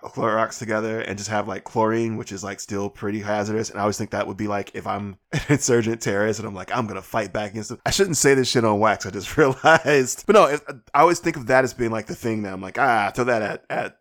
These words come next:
the military." I, if, I don't know. I don't, I'm, I'm almost, like, a hundred percent certain that would not work. Like, almost a hundred percent certain. But anyway, so that's what I think of initially. But to realize that it's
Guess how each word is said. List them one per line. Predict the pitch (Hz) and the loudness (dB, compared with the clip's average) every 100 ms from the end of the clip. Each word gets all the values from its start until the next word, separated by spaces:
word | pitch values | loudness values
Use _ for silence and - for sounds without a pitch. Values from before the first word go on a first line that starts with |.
| - | -12
the | 101 | -8
military." | 104 104 107 92 92 | -6 -8 -8 -8 -4
I, | 95 117 | -2 -2
if, | 113 107 - | -4 -6 0
I | 135 | 0
don't | 113 | 0
know. | 101 95 95 | -4 -8 -6
I | 117 | -2
don't, | 135 - | 0 0
I'm, | 135 131 113 | -2 -4 -2
I'm | 147 151 | 0 2
almost, | 143 135 - - | 4 2 0 -2
like, | 117 113 | -2 0
a | 123 | -2
hundred | 120 113 | -2 -2
percent | 104 107 | -4 -8
certain | - 101 | -6 -8
that | 95 92 | -8 -8
would | 98 | -10
not | 92 64 | -10 -10
work. | 85 69 - _ | -10 -12 -16 _
Like, | 123 131 - | 0 2 4
almost | 143 143 | 4 4
a | 120 | 4
hundred | 113 | 2
percent | 98 104 | -2 -4
certain. | 98 82 | -6 -4
But | 131 | 2
anyway, | 151 110 | 4 4
so | 117 120 - _ _ _ | 4 2 -2 _ _ _
that's | - 156 180 | 2 2 4
what | 160 | 2
I | |
think | 147 127 | 4 2
of | 117 107 - | 2 0 -2
initially. | 113 110 104 104 | -4 -4 -8 0
But | 131 120 95 _ _ _ _ _ - | 2 2 0 _ _ _ _ _ -2
to | 147 | 2
realize | 127 165 185 196 131 | 6 6 8 4 4
that | 123 120 110 104 - _ _ _ _ | 6 6 6 2 -8 _ _ _ _
it's | 131 - | -4 -4